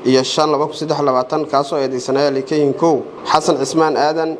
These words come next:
ina Luul Xasan Cali dhashay kowdii bishii koowaad kun sagaal boqol toddobaatan iyo toddobadii, ku dhasha Qoryooley, degan Waaberi. Labo, Faadumo Xasan Cusmaan, ina Aamine Cabdullaahi Nuur, dhalatay kowdii bishii shanaad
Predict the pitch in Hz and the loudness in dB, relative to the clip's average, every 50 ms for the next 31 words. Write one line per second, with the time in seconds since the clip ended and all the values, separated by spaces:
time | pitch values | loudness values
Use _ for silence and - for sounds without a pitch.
0 | - 151 151 151 147 147 165 165 151 - - 170 165 165 143 123 - 139 156 151 | -2 0 0 2 2 2 0 0 0 -2 -2 -2 -2 -2 -2 -2 0 -2 -2 -2
1 | 143 135 135 - 165 156 156 160 - 160 156 156 151 156 170 - 170 - - 135 | -2 -4 -2 -2 -2 -2 -2 -2 -2 -2 0 0 0 -2 -2 -4 -4 -2 0 0
2 | 127 123 - - 160 151 160 151 151 151 151 143 131 127 - 131 131 143 151 143 | 0 0 0 -2 -2 0 0 0 0 0 0 -2 -4 -4 -2 0 0 0 0 0
3 | 170 151 147 151 135 135 143 156 160 165 175 180 - - - - - 165 151 160 | -4 -4 -4 -4 -2 0 0 0 2 0 0 -2 -4 -10 -12 0 2 4 4 4
4 | 156 156 156 127 117 135 135 147 156 165 165 165 156 131 120 143 135 143 135 135 | 4 4 2 2 4 2 4 4 4 4 4 2 2 0 -2 -2 0 2 4 4
5 | 139 135 139 165 156 127 104 101 - - - - - - - 143 151 156 156 135 | 2 2 0 -2 -2 -2 -2 -4 -8 -14 -20 -20 -10 -2 2 2 4 4 2 0
6 | 110 - - 135 135 131 127 127 135 170 170 165 175 143 143 - 143 143 151 160 | 0 0 0 0 0 0 -2 -4 -6 -6 -6 -4 -4 -4 -4 -2 0 0 2 2
7 | 165 - - 151 156 156 113 123 143 139 135 143 147 139 151 135 135 135 147 156 | 0 0 -2 0 0 0 0 0 0 0 0 2 2 0 0 -2 -2 0 0 0
8 | 160 147 - - - - 147 143 160 175 180 160 - - - - - - - - | 0 0 -4 -8 -8 -4 -2 0 0 0 0 -2 -6 -12 -14 -10 -8 -8 -6 -6
9 | - - 127 139 143 135 135 - 175 156 156 165 165 135 - - - - 165 170 | -6 -4 -2 -2 -2 -2 0 0 2 2 2 2 0 -2 -4 -2 0 2 2 4
10 | 160 156 151 170 170 - 165 147 - 143 - 139 139 | 2 2 2 0 -2 -2 -2 -2 0 2 2 2 2